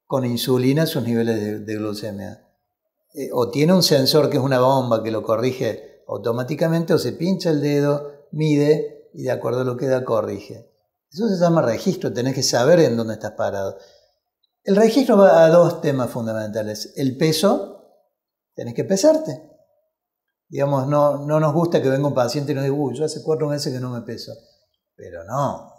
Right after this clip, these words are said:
si tu enfermedad tiene que ver con esto, registra para saber en dónde estás parado. Recomendamos los lunes y los jueves. El lunes te dice, "¿Qué hice el fin de semana?". El jueves te dice, "¿Qué hice en la semana?".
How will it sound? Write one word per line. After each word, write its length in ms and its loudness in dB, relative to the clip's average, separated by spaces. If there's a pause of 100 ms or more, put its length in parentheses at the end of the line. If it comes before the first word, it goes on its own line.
si 200 -14
tu 100 -10
enfermedad 520 -2
tiene 220 -4
que 80 -8
ver 160 -4
con 180 -4
esto, 500 -4 (380)
registra 640 -8
para 160 4
saber 300 2
en 100 -4
dónde 200 -8
estás 180 -8
parado. 580 2 (460)
Recomendamos 760 4
los 140 4
lunes 320 2
y 40 -2
los 140 -4
jueves. 480 -8 (140)
El 140 -2
lunes 280 2
te 80 -2
dice, 720 0 (240)
"¿Qué 140 -8
hice 180 -2
el 80 0
fin 160 -4
de 80 -4
semana?". 640 -6 (500)
El 160 -8
jueves 320 2
te 60 -2
dice, 320 0
"¿Qué 80 -6
hice 260 -6
en 80 -6
la 80 -4
semana?". 600 0